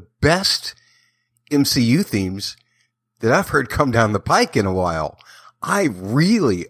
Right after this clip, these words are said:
adore this theme. It has so many great elements in it that add excitement. It's syncopated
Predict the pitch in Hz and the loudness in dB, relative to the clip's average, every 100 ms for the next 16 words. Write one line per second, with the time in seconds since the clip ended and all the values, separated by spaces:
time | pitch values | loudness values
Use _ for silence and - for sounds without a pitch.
0 | - 98 80 _ 143 170 202 87 - - | -8 -8 -8 _ 0 2 2 0 -6 -16
1 | _ _ _ _ _ - 107 123 - - | _ _ _ _ _ -12 0 2 2 0
2 | 208 143 90 - - - - 147 170 - | 0 0 0 -6 -20 -16 -4 0 0 2
3 | 175 208 220 196 113 92 104 127 165 190 | 0 2 2 0 -4 -10 -4 0 0 0
4 | - 170 190 170 123 139 113 113 107 - | -2 0 2 0 0 0 -2 0 -2 0
5 | 127 135 131 - - 156 98 82 - - | 0 2 2 0 0 0 -2 -12 -16 -20
6 | - _ _ _ - 143 - - - 202 | -20 _ _ _ -2 -2 0 -2 0 0
7 | 220 - 202 208 240 | 0 0 0 2 -4